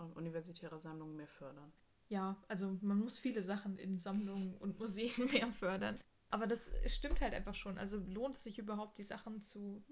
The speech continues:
Speaker 2: also das ist eine Frage, die ich mir gerne stelle, lohnt es sich, die Sachen zu erhalten, wenn ich damit nichts tun kann?
Speaker 1: Hm. Ich glaub, man, man denkt ja immer, man kann nichts damit tun, aber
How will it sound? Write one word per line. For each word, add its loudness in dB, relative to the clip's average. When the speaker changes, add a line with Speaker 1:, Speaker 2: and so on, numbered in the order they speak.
Speaker 2:
also -2
das -4
ist -6
eine -4
Frage, 0
die -4
ich -8
mir 0
gerne -6
stelle, -4
lohnt -2
es -4
sich, -8
die -8
Sachen -8
zu 2
erhalten, -2
wenn 0
ich -12
damit -2
nichts -4
tun -6
kann? -10
Speaker 1:
Hm. 2
Ich -8
glaub, -4
man, -4
man -4
denkt 0
ja -8
immer, -6
man -8
kann -8
nichts -10
damit -8
tun, -10
aber -8